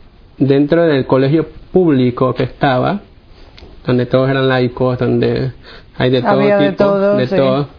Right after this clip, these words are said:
Speaker 1: a mí se me ocurrió hacer una misa de acción de gracia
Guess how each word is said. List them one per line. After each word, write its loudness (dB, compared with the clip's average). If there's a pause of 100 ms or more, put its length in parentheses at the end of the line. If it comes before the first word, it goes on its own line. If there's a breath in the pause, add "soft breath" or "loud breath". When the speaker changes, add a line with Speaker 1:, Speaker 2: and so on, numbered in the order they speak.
(560 loud breath)
Speaker 1:
a -2
mí 2
se 2
me 2
ocurrió 2
hacer 0
una 2
misa 0
de 0
acción -2
de 2
gracia -2